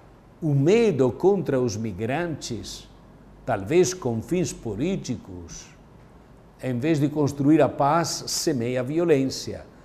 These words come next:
discriminação racial, xenofobia, que são fonte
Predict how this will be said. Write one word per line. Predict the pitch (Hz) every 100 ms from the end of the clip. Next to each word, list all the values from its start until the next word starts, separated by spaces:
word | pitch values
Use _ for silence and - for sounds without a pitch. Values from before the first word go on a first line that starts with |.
| - -
discriminação | 127 160 - - 170 165 151 139 139 165
racial, | 139 131 - - 110 120 151 160 156 - - -
xenofobia, | - - 170 156 - 127 92 139 156 156 151 156 - - - - -
que | 220
são | 214 - 214 202
fonte | - 147 165 165 170 - 175 175